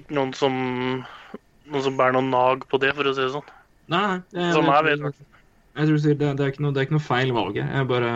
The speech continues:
Speaker 2: mm, jeg stusset litt over det f-, først når jeg så det. Ikke at, ikke at saint Louis ble, ble, ble verna. Det var ab-, absolutt på sin plass, men, eh, at, eh, jeg tenkte at det, det nå går, eh, Le Cavalier sin, sin posisjon, eh,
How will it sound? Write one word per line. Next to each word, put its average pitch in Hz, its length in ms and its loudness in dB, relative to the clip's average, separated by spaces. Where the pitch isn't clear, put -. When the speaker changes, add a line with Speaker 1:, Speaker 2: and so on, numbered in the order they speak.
Speaker 2:
mm, - 1200 -8
jeg 139 240 4
stusset 131 320 4
litt 131 100 0
over 123 220 0
det 131 140 0
f-, - 80 -12
først 143 300 -2
når 131 100 2
jeg 135 140 -2
så 113 120 4
det. 135 160 4
Ikke 123 220 0
at, - 80 -6
ikke 127 160 0
at - 80 -6
saint 135 160 0
Louis 117 220 4
ble, 113 160 4
ble, 113 240 4
ble 110 180 2
verna. 120 420 0
Det 123 140 -2
var 117 320 0
ab-, 117 240 -2
absolutt 131 320 -2
på 117 100 -2
sin 117 140 -2
plass, 117 340 -4
men, 127 220 2
eh, 120 560 -4
at, - 280 -4
eh, 110 480 2
jeg 117 140 0
tenkte 110 220 2
at 113 40 -2
det, 110 140 2
det 113 80 4
nå 113 160 2
går, 110 220 4
eh, 113 320 4
Le 113 140 2
Cavalier 113 420 4
sin, 117 240 -4
sin 120 240 0
posisjon, 117 480 2
eh, 123 640 -8